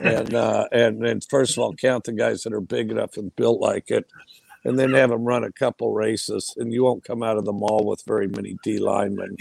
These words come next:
You know, you'll have quite a few safeties, you'll have quite a few receivers, you know, and a running back here and there, which you don't need so many of 'em.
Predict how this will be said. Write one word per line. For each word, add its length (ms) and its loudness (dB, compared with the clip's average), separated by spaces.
You 140 8
know, 120 6
you'll 280 8
have 120 2
quite 220 4
a 60 -4
few 240 -6
safeties, 760 -6
you'll 140 -2
have 180 -4
quite 220 -2
a 60 -10
few 240 -8
receivers, 920 -2
you 240 0
know, 440 0
and 240 0
a 40 -6
running 380 0
back 280 0
here 220 0
and 120 0
there, 180 0
which 240 -4
you 60 -4
don't 220 0
need 240 -4
so 180 0
many 300 -2
of 180 2
'em. 180 2